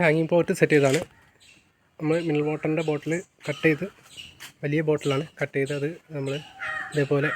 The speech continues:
പ്ലാസ്റ്റിക് കയർ വെച്ച് കെട്ടി ഹാങ്ങിങ് പോട്ടാക്കി മാറ്റിയതാണ്. ഇതിലേക്കാണ് നമ്മൾ പ്ലാന്റ് വെച്ചെടുക്കാൻ പോകുന്നത്. നമ്മൾ പോട്ടിൽ ചെടി സെറ്റ് ചെയ്തിട്ടുണ്ട്. മണ്ണൊന്ന് നനച്ച് കൊടുത്ത് ഇതേപോലെ ചെടി ഓരോ കട്ടിങ്ങുകളായിട്ട് നമ്മൾ ഇതിൽ വെച്ച് കൊടുത്താൽ മതി.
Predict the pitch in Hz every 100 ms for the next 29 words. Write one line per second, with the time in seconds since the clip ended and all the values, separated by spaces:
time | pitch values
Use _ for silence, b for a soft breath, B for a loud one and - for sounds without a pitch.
0 | - 139 - 143 139 139 - 135 135 147
1 | 143 - 135 127 127 135 135 131 131 120
2 | 113 143 - _ - 131 135 - 139 135
3 | 135 135 123 131 123 127 117 113 139 -
4 | _ _ - - - _ _ _ _ _
5 | _ _ _ _ _ - - - - 165
6 | 165 160 170 214 - 165 156 - 143 156
7 | 147 131 - - _ _ _ - - -
8 | - - - _ _ _ _ _ - 160
9 | 170 170 156 143 160 151 175 214 _ _
10 | - 151 147 156 160 147 143 196 - -
11 | - - - - - 160 151 165 165 139
12 | 147 147 147 143 143 135 147 139 143 131
13 | 135 131